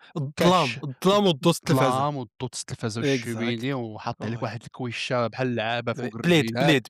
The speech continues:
Speaker 1: بليد.
Speaker 2: بليد.
Speaker 1: آه،
Speaker 2: بليد،
Speaker 1: يا
Speaker 2: قيشرات،
Speaker 1: سلام.
Speaker 2: غلاض، مسائل، سوفيتما.
Speaker 1: نعم.
Speaker 2: الله، وانت
Speaker 1: نعم.
Speaker 2: خويا شكون؟ وصراحة ملي كتشوف هاد الشتا وهاد الشيء، راه صعيب،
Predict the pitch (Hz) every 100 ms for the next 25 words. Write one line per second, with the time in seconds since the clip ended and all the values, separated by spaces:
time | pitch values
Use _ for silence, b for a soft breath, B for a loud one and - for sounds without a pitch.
0 | - 143 120 - _ 143 127 127 - -
1 | - _ _ _ - 131 135 127 135 -
2 | 131 120 131 127 120 123 123 135 139 107
3 | 107 104 117 - 123 - 113 110 107 120
4 | 143 170 262 170 156 135 123 117 139 -
5 | 151 B B B 214 - 185 180 190 -
6 | - 175 151 - - - 127 123 - -
7 | 131 101 110 107 110 110